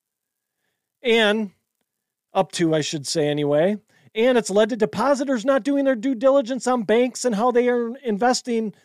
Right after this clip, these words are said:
the money that they're putting into those banks. They're, they're not keeping up with, "How are you a-, as a bank investing my money, my deposits, growing that money, paying me more interest," right?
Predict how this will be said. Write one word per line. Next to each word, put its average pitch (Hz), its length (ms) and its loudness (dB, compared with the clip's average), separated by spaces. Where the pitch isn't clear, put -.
the 226 100 -2
money 233 280 2
that 220 200 0
they're 226 160 4
putting 226 340 -2
into 226 280 -2
those 190 220 0
banks. 147 460 -6
They're, 208 180 4
they're 233 160 4
not 240 260 0
keeping 240 260 0
up 240 160 0
with, 220 120 2
"How 214 220 2
are 240 120 4
you 226 500 -2
a-, 226 60 0
as 208 320 2
a 185 80 2
bank 202 380 0
investing 214 500 0
my 202 200 0
money, 196 440 -2
my 180 200 0
deposits, 190 880 -4
growing 196 400 2
that 196 180 2
money, 190 400 0
paying 214 260 0
me 214 140 4
more 202 200 2
interest," 208 460 0
right? 180 300 -2